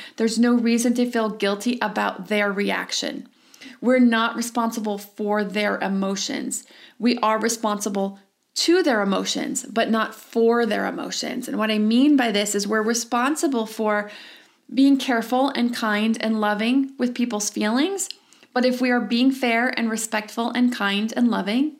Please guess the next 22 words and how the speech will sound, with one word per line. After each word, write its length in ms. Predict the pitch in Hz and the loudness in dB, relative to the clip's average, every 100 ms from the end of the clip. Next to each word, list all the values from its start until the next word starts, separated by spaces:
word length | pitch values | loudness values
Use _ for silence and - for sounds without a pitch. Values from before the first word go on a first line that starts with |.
| _ | _
in 180 | - 220 | -2 0
our 140 | 214 | 0
dealings, 640 | 208 202 208 254 370 381 - - - - | 0 0 0 0 0 -4 -10 -16 -16 0
then 160 | 247 | 2
we're 120 | 254 | 4
not 340 | 262 247 240 - | 6 4 4 0
responsible 560 | 254 - 214 208 208 | -2 0 -2 -2 -6
for 320 | 208 - 214 214 | -8 -4 0 0
the 100 | 208 | 0
reaction 680 | 214 208 208 - 269 320 - _ _ | 0 0 0 0 2 0 -2 _ _
from 280 | _ - 214 | _ -2 0
our 100 | 214 | 0
children. 560 | 214 220 208 196 - - | -2 -2 -2 -4 -6 -4
We 80 | 214 | -2
need 160 | 208 | -2
to 140 | 208 208 | -2 -4
allow 380 | 214 214 202 214 | -2 -2 0 0
them 220 | 269 269 | 2 2
to 80 | 269 | 2
have 200 | 269 254 | -2 0
their 140 | 311 | -2
feelings. 680 | 311 226 220 262 415 - | 0 -2 0 -2 -2 -6